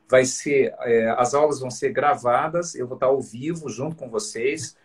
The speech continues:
Vão ser, no máximo, vinte empresários da prótese de todo o Brasil. Nós já estamos aí com umas doze pessoas inscritas, quer dizer, tem mais oito vagas, corre lá, tá?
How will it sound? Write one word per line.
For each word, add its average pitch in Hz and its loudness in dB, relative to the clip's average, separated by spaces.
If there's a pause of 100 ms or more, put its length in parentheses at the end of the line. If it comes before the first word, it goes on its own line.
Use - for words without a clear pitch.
(160)
Vão 123 -4
ser, 160 0
no 196 4
máximo, 180 2
vinte 190 4
empresários 123 4
da 110 0
prótese 120 0
de 104 -12
todo 160 -4
o - -12
Brasil. 117 -2 (320)
Nós 117 -4
já 127 0
estamos 135 -2
aí 131 0
com 131 -14
umas 113 -2
doze 147 2
pessoas 113 -2
inscritas, 117 -4
quer - -4
dizer, 107 0
tem 117 -4
mais 131 0
oito 123 0
vagas, 123 4
corre 139 4
lá, 110 6 (640)
tá? 123 4